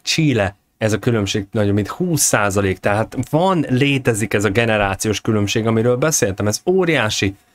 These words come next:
világnézetbeli eltérést jelent egyébként, hogy valaki kereszténynek vallja magát,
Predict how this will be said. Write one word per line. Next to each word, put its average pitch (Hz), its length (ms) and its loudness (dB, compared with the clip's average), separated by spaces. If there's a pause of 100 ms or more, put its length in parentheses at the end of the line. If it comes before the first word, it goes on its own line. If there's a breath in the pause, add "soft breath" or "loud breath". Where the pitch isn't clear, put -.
(220 soft breath)
világnézetbeli 104 1200 2
eltérést 101 720 0
jelent 101 360 0
egyébként, 98 340 -2
hogy 98 100 -4
valaki 101 320 0
kereszténynek 104 680 0
vallja 98 260 0
magát, 92 260 0